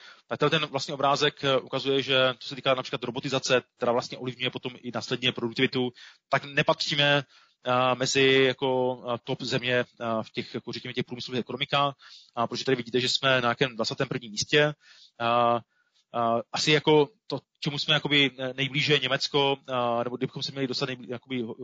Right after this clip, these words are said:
hodně k Německu, už, už, už jenom díky té pro-, provázanosti s Německem, tak, e, vidíte, že bychom měli,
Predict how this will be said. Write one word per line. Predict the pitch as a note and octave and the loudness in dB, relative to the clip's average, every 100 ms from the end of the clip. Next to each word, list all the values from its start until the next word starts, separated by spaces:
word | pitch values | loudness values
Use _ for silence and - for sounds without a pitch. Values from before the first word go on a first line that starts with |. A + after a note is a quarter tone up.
| A#2+ | -16
hodně | A2+ C3+ | -10 -6
k | |
Německu, | B2 C3 - C3 C3 | -2 -2 0 0 -2
už, | B2 - - | -4 -10 -12
už, | A#2 - | -20 -8
už | - | -2
jenom | D3 | 0
díky | C3+ C#3+ | 0 0
té | C#3+ | 0
pro-, | C3 | -2
provázanosti | C3 B2 C3 C3 - | 0 2 2 0 -2
s | B2+ | -2
Německem, | B2 - C3 B2+ - - - - - | -2 0 2 2 -2 -18 -20 -10 -4
tak, | B2 D3 | -2 4
e, | C3+ | 4
vidíte, | A#2+ B2 | 4 0
že | C3 | -2
bychom | - - | -2 -6
měli, | C3 C3 B2+ | 0 2 2